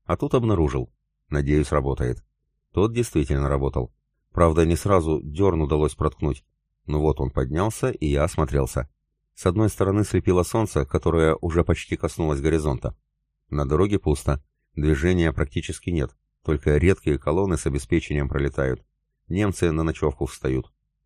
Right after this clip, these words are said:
А так вроде все как обычно. Когда окончательно стемнело, я покинул бункер и, достав из хранилища велосипед, покатил к Кобрину. Немцев я не трогал, вон как часовые насторожены. Секреты и патрули появились.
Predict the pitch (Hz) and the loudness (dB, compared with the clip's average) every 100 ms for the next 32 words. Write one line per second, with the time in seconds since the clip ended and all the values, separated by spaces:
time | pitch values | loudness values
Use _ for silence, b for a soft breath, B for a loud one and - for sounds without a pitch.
0 | _ - 69 127 - 90 110 110 - - | _ -6 -2 -2 0 -2 0 -2 -4 -6
1 | - 67 65 - 55 - _ _ _ _ | -4 -2 -2 -4 -12 -14 _ _ _ _
2 | _ _ _ - 71 73 71 82 92 76 | _ _ _ -6 0 2 4 2 2 0
3 | 73 71 - 80 95 98 71 - 76 76 | 0 0 0 0 2 0 -2 -2 0 0
4 | 76 78 76 71 95 101 76 71 _ _ | 0 0 0 2 0 0 -2 -4 _ _
5 | _ 76 71 - 85 80 - 80 80 76 | _ -2 0 2 0 0 0 0 2 0
6 | - 73 76 71 - 104 - - 76 76 | 0 0 0 -2 0 0 -2 -4 -2 0
7 | - 90 - - 65 65 65 - _ _ | 0 -2 -2 -2 0 0 -2 -8 _ _
8 | _ _ _ - 90 123 117 71 101 98 | _ _ _ -4 0 0 -2 -2 0 -2
9 | 76 82 71 64 - _ - 104 135 82 | 0 -2 -2 -6 -10 _ -4 -2 0 -2
10 | - - - 82 82 71 69 - 71 69 | -4 -4 0 2 2 0 -2 -4 -4 -2
11 | 69 64 _ _ _ _ - 92 104 104 | -4 -6 _ _ _ _ -4 -2 -2 -2
12 | 85 80 78 78 78 - 76 73 69 67 | -2 -2 -2 -2 -2 -2 -2 0 -2 -4